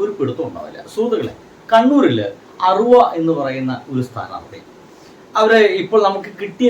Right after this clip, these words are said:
വിവരം അനുസരിച്ച് അവർ വിവാഹിതയാണ്, രണ്ട് കുഞ്ഞുങ്ങളുണ്ട്, മൂന്നാമതൊരു കുഞ്ഞ്, ഏഹ്, ഉദരത്തിലുണ്ട്. അങ്ങനെയുള്ള അവര് സ്ഥാനാർത്ഥിയായിട്ട്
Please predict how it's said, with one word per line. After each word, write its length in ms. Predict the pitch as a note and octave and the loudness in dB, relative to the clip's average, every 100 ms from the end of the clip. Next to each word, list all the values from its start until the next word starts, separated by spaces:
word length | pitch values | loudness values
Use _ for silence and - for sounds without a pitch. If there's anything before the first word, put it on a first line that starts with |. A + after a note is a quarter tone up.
| G3 | 2
വിവരം 260 | F#3 G#3+ F#3+ | 2 2 2
അനുസരിച്ച് 420 | C#3 B2+ B2 C#3 E3+ C#3+ | 0 -4 -6 -8 -6 -2
അവർ 100 | C#3+ C#3 | 0 2
വിവാഹിതയാണ്, 600 | C3 C#3+ D3 C3 G2+ G2+ - | 2 2 0 -2 -6 -8 -6
രണ്ട് 180 | B2+ D3 D3+ | -4 -4 -4
കുഞ്ഞുങ്ങളുണ്ട്, 580 | B2+ D3+ C#3+ G2 F#2+ - - C#3+ | -4 -4 -6 -8 -10 -14 -12 -8
മൂന്നാമതൊരു 500 | C#3 C#3+ C#3 C3+ B2+ B2 | 0 0 0 -4 -6 -6
കുഞ്ഞ്, 260 | A#2+ A#2+ A2+ - - - - | -4 -4 -8 -12 -20 -16 -6
ഏഹ്, 120 | A#2 - C3 | -4 -2 -2
ഉദരത്തിലുണ്ട്. 760 | A#2+ C#3 C#3+ D3 G#2+ A2 G#2+ - - - - | 0 2 0 -2 -4 -4 -6 -6 -12 -10 0
അങ്ങനെയുള്ള 380 | B3+ C#4+ A3+ F3+ E3 E3 | 2 4 4 4 2 2
അവര് 240 | D#3 D#3+ D3+ D3 | 2 2 2 0
സ്ഥാനാർത്ഥിയായിട്ട് 760 | - D3+ F3 G3+ G#3 F3 C#3+ | -2 0 2 2 2 0 -2